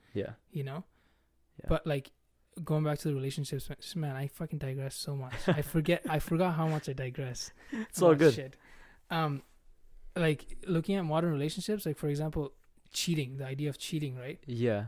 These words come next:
Speaker 2: If, like, so, if, like, your girlfriend cheats on you, then you feel bad and you f-, and you, like, go through all that negative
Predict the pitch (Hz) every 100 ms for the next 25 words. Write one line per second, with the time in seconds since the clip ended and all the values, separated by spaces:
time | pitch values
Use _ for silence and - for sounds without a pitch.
0 | - 151 - 139 - - - 156 - 143
1 | 135 147 135 147 147 139 131 - 147 170
2 | 170 175 151 143 135 - 147 131 139 131
3 | 131 127 123 - - 175 156 143 135 135
4 | 131 - - 175 151 147 143 147 135 139
5 | 135 131 135 139 131 -